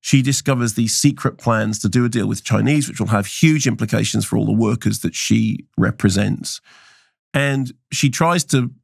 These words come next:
to blow the whistle on the deal. And when she does so, she starts receiving threats, threatening phone calls. Her family start to think that they're being followed. And then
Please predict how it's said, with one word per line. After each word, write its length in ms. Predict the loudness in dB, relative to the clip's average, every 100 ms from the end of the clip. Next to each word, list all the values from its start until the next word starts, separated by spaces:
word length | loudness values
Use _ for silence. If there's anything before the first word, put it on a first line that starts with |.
| _
to 100 | 0
blow 280 | 2 2 0
the 80 | 0
whistle 380 | 0 -2 -2 -4
on 100 | -6
the 60 |
deal. 160 | -4 -2
And 80 | -2
when 100 | -2
she 120 | -2
does 340 | 2 2 2
so, 220 | -2 -4
she 160 | -4 -4
starts 340 | -2 -2 -2
receiving 600 | -6 -4 -2 -2 -2 -4 -6
threats, 400 | -2 -2 -2 -6
threatening 380 | -2 -2 0 -2
phone 280 | -2 -2
calls. 380 | -2 -4 -6 -4
Her 100 | -4
family 400 | -2 0 0 -2
start 300 | -2 -4 -4
to 80 | -6
think 260 | -4 -4 -6
that 160 | -6
they're 320 | -4 -2 -4
being 280 | -6 -4 -4
followed. 460 | -2 -2 -2 -6 -10 _
And 240 | 0 2 2
then 400 | 0 -2 -6